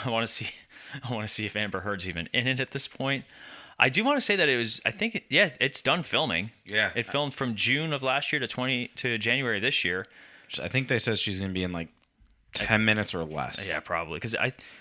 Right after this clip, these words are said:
Speaker 1: that was in the middle of all that stuff, too.
Speaker 2: Yeah.
Speaker 1: Yeah. So, but Ben Affleck was reported that he's going to be reprising his role.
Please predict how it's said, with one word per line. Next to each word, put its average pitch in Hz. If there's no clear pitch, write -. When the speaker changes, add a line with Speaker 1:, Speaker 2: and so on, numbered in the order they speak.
Speaker 1:
that -
was 180
in 147
the 135
middle 160
of 170
all 180
that 202
stuff, 202
too. 247
Speaker 2:
Yeah. 113
Speaker 1:
Yeah. 104
So, 147
but 131
Ben 165
Affleck 156
was 113
reported 117
that 107
he's 127
going 113
to 107
be 107
reprising 95
his 87
role. 76